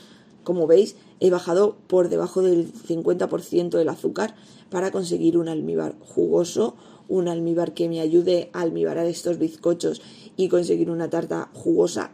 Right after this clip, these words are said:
y que no sea dulce, que no tenga un exceso de azúcar. Otra cosa que podemos trabajar en nuestras tartas es cortar las láminas de bizcocho finas.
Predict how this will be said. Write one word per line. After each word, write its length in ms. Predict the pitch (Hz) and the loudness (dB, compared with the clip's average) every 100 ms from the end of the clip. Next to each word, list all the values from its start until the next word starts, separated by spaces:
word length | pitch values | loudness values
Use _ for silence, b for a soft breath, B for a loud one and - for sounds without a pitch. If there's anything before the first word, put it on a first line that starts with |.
| - | -8
y 240 | 180 208 214 - | -4 -4 -6 -6
que 140 | - 180 | 0 0
no 140 | 175 | 0
sea 400 | 180 190 190 - - | 0 0 0 -2 -10
dulce, 600 | 175 170 170 - - B B B | 4 6 6 2 -16 B B B
que 120 | - 175 | -4 -2
no 100 | 170 | 0
tenga 320 | 180 196 185 | -2 -4 -6
un 180 | 190 185 | -4 -4
exceso 680 | 175 165 - 180 - 196 - | -4 -6 -2 -2 0 -2 -4
de 360 | 196 175 175 - - - | -6 0 0 0 -10 -16
azúcar. 540 | 160 - 165 - - - - _ B B B B B B B - | -16 -4 -4 -4 -12 -20 -20 _ B B B B B B B -10
Otra 420 | - 269 269 240 226 | 0 0 0 -4 -4
cosa 220 | 214 208 | -4 -2
que 100 | 208 | 0
podemos 320 | 185 180 180 | 0 -2 -6
trabajar 500 | 214 175 175 175 175 | -6 -6 -6 -4 0
en 140 | 170 | 0
nuestras 400 | 165 175 170 165 | -2 -8 -8 -8
tartas 460 | 180 180 214 214 - | -8 -8 -6 -8 -6
es 220 | - 208 - | -4 -4 -2
cortar 480 | 190 175 - 196 | -4 -2 -6 -4
las 240 | 208 185 175 | -4 -4 -4
láminas 400 | 175 170 185 175 | -4 -2 -4 2
de 80 | 175 | 2
bizcocho 600 | 165 - 175 175 202 - | 2 0 -2 0 -4 -6
finas. 760 | - - - 180 165 - - | -20 -10 -2 -2 -2 -6 -16